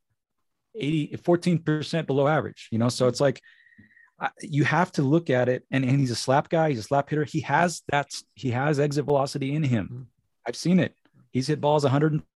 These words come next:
Speaker 1: four miles an hour off the bat for doubles. The problem is, is that the type of hitter he is, and I don't know if this is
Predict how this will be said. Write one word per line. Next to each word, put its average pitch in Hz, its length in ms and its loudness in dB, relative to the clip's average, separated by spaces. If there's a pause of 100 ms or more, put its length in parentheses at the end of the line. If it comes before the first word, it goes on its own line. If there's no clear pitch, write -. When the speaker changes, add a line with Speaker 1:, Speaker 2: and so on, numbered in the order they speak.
(200)
Speaker 1:
four 147 220 2
miles 151 300 0
an 147 80 -2
hour 151 220 0
off 147 140 -2
the 135 60 -4
bat 151 280 0
for 120 60 -6
doubles. 123 360 -2 (420)
The 117 60 -10
problem 165 420 2
is, 117 220 0
is 110 120 -6
that 110 260 -2 (260)
the 107 60 -8
type 151 260 0
of 143 100 -2
hitter 175 220 4
he 120 120 4
is, 110 120 2
and 104 80 0
I 117 60 2
don't 143 120 4
know 139 140 4
if 127 100 -4
this 131 180 -2
is 113 220 -4